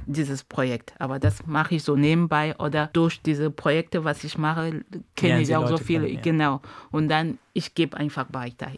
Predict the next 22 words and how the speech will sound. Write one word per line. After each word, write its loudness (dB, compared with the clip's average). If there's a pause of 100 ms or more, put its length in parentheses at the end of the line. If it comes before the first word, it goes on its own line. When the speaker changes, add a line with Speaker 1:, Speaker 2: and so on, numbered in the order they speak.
Speaker 1:
Mittlerweile -4
haben 0
sie -4
auch -8
Menschen, 0
die, -2
also -4 (540)
Psychologen, 0
die -6
mit -4
uns -4
auch -8
arbeiten -4 (120)
oder -8 (180)
Lehrer -2
oder -4
Studenten -4
oder -8
weiß -10
auch -8
nicht -6
was, -10